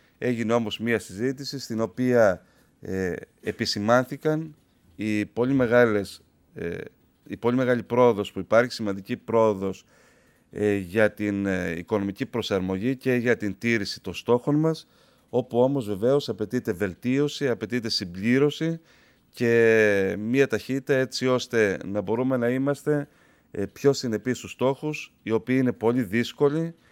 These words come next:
και φυσικά λαμβανομένοι υπόψη και του διεθνούς περιβάλλοντος, το οποίο σαφώς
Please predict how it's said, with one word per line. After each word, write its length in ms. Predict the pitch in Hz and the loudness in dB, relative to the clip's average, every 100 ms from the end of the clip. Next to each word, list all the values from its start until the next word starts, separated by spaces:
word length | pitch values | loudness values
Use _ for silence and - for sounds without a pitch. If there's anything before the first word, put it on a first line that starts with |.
| _ _ _ | _ _ _
και 140 | - 113 | -6 -4
φυσικά 500 | 113 - 107 143 147 | -4 -8 4 6 6
λαμβανομένοι 1040 | 131 117 113 117 131 127 120 104 101 92 95 - | 4 4 2 2 2 0 -2 -4 -4 -6 -12 -16
υπόψη 680 | - 92 127 131 - 160 165 _ _ _ _ _ | -18 -2 -2 -2 -4 -8 -8 _ _ _ _ _
και 200 | 143 143 _ | 2 2 _
του 500 | - 131 117 107 92 90 90 | -6 -2 -2 -2 -4 -8 -2
διεθνούς 400 | 117 104 135 - | -2 -2 -6 0
περιβάλλοντος, 680 | 107 95 117 139 151 147 - | 0 4 4 6 2 -4 -4
το 80 | |
οποίο 280 | 117 - 135 | -6 -2 -4
σαφώς 640 | - 107 - 135 165 - | -2 -6 0 0 2 -2